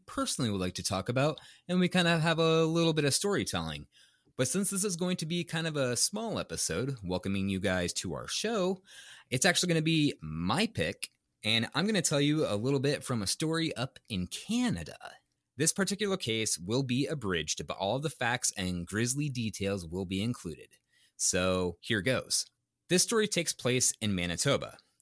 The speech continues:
You may have heard the case of twenty-two-year-old Timothy McLean crossing paths with forty-year-old Vincent Lee. Timothy McLean was born on October third, nineteen eighty-five, outside of Winnipeg in the town of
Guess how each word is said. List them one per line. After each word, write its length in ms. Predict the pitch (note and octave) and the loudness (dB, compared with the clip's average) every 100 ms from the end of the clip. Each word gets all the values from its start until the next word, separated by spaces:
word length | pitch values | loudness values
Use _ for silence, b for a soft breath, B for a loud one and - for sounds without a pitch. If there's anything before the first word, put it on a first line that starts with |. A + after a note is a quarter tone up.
| - | -6
You 260 | G2 A#2 | 0 2
may 380 | A2+ A#2 C3+ D#3 | 4 2 2 0
have 180 | D3 D3 | -2 -4
heard 180 | C3 B2 | -6 -6
the 60 | |
case 340 | A#2+ - F#2 - | -6 -6 -2 -2
of 240 | F2+ F2 | -4 -6
twenty-two-year-old 1040 | - C#3+ E3 - C#3 C3+ C#3 G#2+ G2 F#2 - - | -6 -6 -6 -6 -4 -4 -4 -2 -2 -2 -6 -6
Timothy 440 | - D#3+ - F3+ | -2 -2 -2 -2
McLean 640 | F3 E3 - B2+ F2 E2+ E2+ | -2 -4 -4 -2 0 -2 -6
crossing 380 | - G2+ G2+ A2+ | -4 -2 -2 -4
paths 580 | - A#2+ E2 D#2+ - - _ | -2 -2 -2 -2 -4 -4 _
with 140 | D#2+ F2 | -6 -4
forty-year-old 720 | - G#2+ G2 E2+ E2+ E2 D2+ - | 0 0 2 2 0 -2 -6 -14
Vincent 680 | D2+ E2 E2 - G2+ G2 - - | -10 -6 -2 0 0 -2 -6 -10
Lee. 520 | D#2 D#2 C#2 - - _ b b b _ | -10 -8 -10 -14 -18 _ b b b _
Timothy 300 | B3 C4+ C4 | 2 4 4
McLean 340 | E3+ - C3 | 2 2 4
was 140 | A#2+ F#2+ | 4 2
born 200 | G2 A2+ | 2 0
on 120 | G#2 | 0
October 480 | D#2+ - C3 D3+ E3 | -2 -2 -2 0 -2
third, 360 | - G2 F2+ - | 0 0 0 0
nineteen 380 | F2+ B2+ - D3+ | -2 -2 -2 -2
eighty-five, 560 | G#2 A2+ - D2+ D#2 - | -4 -4 -4 -4 -4 -2
outside 340 | A#2+ - C3+ | 0 0 0
of 120 | G#2 | -4
Winnipeg 560 | E2+ C3 D3 - D2+ D2+ | -4 -2 -4 -4 -6 -4
in 160 | F#2+ | -2
the 80 | G#2+ | -2
town 320 | - C3+ C#3+ | -2 -2 -2
of 140 | G#2 | -2